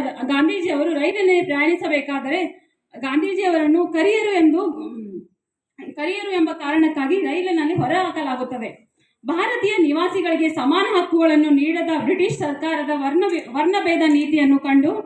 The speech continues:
ಬೇಸರಗೊಂಡು ಗಾಂಧೀಜಿಯವರು ಚಳವಳಿಯನ್ನು ಪ್ರಾರಂಭ ಮಾಡುತ್ತಾರೆ. ದಕ್ಷಿಣ ಆಫ್ರಿಕಾದಲ್ಲಿ ಕರಿಯರ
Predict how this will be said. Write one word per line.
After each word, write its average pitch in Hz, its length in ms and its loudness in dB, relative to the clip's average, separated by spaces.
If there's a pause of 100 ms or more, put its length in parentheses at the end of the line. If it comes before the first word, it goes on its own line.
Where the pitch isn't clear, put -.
(540)
ಬೇಸರಗೊಂಡು 339 680 2
ಗಾಂಧೀಜಿಯವರು 294 680 2
ಚಳವಳಿಯನ್ನು 330 580 2
ಪ್ರಾರಂಭ 277 420 0
ಮಾಡುತ್ತಾರೆ. 254 640 -2
ದಕ್ಷಿಣ 453 400 -2
ಆಫ್ರಿಕಾದಲ್ಲಿ 294 640 2
ಕರಿಯರ 370 400 2